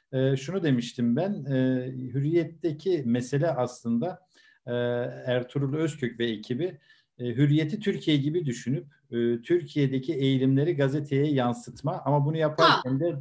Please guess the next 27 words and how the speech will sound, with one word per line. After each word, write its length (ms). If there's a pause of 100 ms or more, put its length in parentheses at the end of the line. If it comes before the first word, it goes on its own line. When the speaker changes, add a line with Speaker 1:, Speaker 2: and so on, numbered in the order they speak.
(340)
Speaker 1:
devletçi 1500
bakışı 640
asla 600
bir 120
kenara 340
atmama 380
ama 180
zaman 340
zaman 340
Hürriyet'te 540 (240)
böyle 120
enteresan 600
haberler, 720
işte 520 (240)
araştırmacı 580
gazetecilik 640
ürünü, 400
dosyalar, 760 (380)
e, 260
gündemi 440
sarsan 640
manşetler 1040
çıkıyordu. 500
Speaker 2:
Hı 40
hı. 100
Speaker 1:
Hürriyet'in 420
başarısı 640